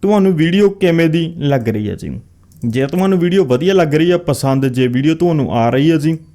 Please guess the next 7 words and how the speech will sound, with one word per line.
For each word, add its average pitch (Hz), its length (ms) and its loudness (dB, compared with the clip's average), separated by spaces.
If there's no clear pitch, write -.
ਤਾਂ 170 160 0
ਵੀਡੀਓ 165 320 2
ਨੂੰ 196 180 2
ਲਾਈਕ 143 500 0
ਲਾਜ਼ਮੀ 107 440 0
ਕਰ 107 220 -4
ਦਿਓ। 95 200 -10